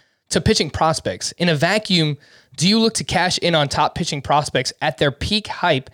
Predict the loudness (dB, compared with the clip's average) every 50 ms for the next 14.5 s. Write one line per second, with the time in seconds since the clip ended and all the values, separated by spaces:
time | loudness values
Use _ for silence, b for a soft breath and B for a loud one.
0 | b b b b b b -6 -6 -4 -4 -6 -4 0 0 0 0 0 0 -2 -2
1 | -2 0 0 0 0 0 0 -2 -2 0 0 0 2 2 0 0 0 0 0 0
2 | 2 2 2 0 0 0 0 0 0 2 2 4 4 4 4 2 -2 -4 -2 0
3 | 0 0 0 0 0 -2 0 0 2 2 2 4 4 2 2 0 -2 -6 B B
4 | B B B B B -2 -2 0 0 -2 -4 -2 0 2 2 2 2 0 -2 -4
5 | -6 -6 -8 _ -4 -2 0 2 2 0 -2 b b b b b b b b b
6 | b b _ -6 -4 -2 0 0 0 2 2 2 2 2 2 0 0 -2 -2 0
7 | 0 2 2 2 0 0 -4 _ _ _ _ _ _ _ _ -14 -14 -12 -4 0
8 | 2 2 4 4 4 2 2 2 2 2 2 2 2 2 0 0 -2 _ _ _
9 | _ _ _ -4 -2 -2 0 2 2 2 2 2 2 0 0 -2 -2 -2 -2 0
10 | -2 0 2 2 4 4 4 2 0 -4 -8 -10 _ -4 -2 -2 -2 0 0 0
11 | 0 0 0 -2 -2 -4 -2 -2 -2 -4 -2 -2 -4 -4 -2 0 0 0 0 -2
12 | -2 -2 0 0 0 0 -2 -4 -4 -2 -2 -2 -2 -2 b b b b b b
13 | b 0 0 0 0 0 0 2 2 2 2 0 -2 -4 -2 -2 -2 -2 0 0
14 | 0 0 0 0 -4 -6 -6 -8 -12 -18